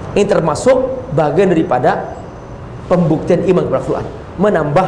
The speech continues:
hafalan. Pak Ustadz, sulit kayaknya. Bapak Ibu, gini caranya. Kita ini sudah ada H P, sudah ada H P. Dan di H P sudah ada rekaman Quran,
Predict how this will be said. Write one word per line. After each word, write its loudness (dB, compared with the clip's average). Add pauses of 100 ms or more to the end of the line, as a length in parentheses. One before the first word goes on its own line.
hafalan. -2 (1200)
Pak 4
Ustadz, 0
sulit 6
kayaknya. 2 (560)
Bapak 0
Ibu, 0
gini 0
caranya. 0 (1600)
Kita 2
ini 2 (320)
sudah 0
ada 2
H 0 (180)
P, 0 (480)
sudah -4
ada 0
H 0 (140)
P. -2 (1040)
Dan 2 (1400)
di 6
H 0
P 2
sudah 0
ada 2
rekaman -2
Quran, -2